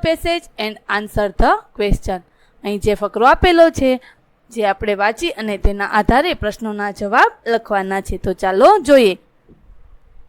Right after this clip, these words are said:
Fun facts about smiling. સ્માઇલ એટલે સ્મિત, હસવું. There are nineteen different type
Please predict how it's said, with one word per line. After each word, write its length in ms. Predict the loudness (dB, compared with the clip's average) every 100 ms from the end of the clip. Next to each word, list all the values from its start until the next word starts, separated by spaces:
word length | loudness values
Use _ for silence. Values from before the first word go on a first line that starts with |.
| -8
Fun 240 | -6 -4 2 4
facts 500 | 4 0 -12 -6 0
about 400 | 0 0 -2 -6 -12 -10
smiling. 440 | -8 -8 -10 -14 -18 _ _ -14 -8
સ્માઇલ 320 | -2 0 0
એટલે 320 | -6 -6 -4 -4
સ્મિત, 360 | -4 -6 -6 -10 -8
હસવું. 340 | -8 -8 -16 -16 -20 _ _ _ _ _ _ _ _ _ _ _ _ _ _ _ _ _ -2
There 220 | 2 4
are 380 | 4 4 4 4
nineteen 520 | 0 -4 -4 -6 -4
different 520 | -4 -2 0 2 2 -4 -14 _ _ _ _ 2
type 200 | 2